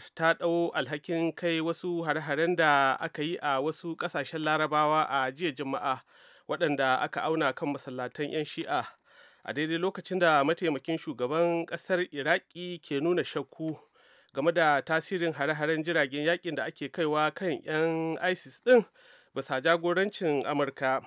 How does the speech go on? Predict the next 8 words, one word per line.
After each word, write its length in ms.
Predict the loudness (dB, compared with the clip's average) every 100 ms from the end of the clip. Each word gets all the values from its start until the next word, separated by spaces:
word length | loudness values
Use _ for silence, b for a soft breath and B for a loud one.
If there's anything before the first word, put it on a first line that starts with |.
| B B B _ _ b b b b b b 0
Wata 440 | 2 6 8 8
ƙungiya 540 | 6 -2 2 6 6 4 B 0
da 460 | 4 6 6 4 2
ake 320 | -4 -2 -4
kira 600 | 0 -2 2 6 6 6
da, 100 | 2
wato 260 | 0 0 0
da 140 | -4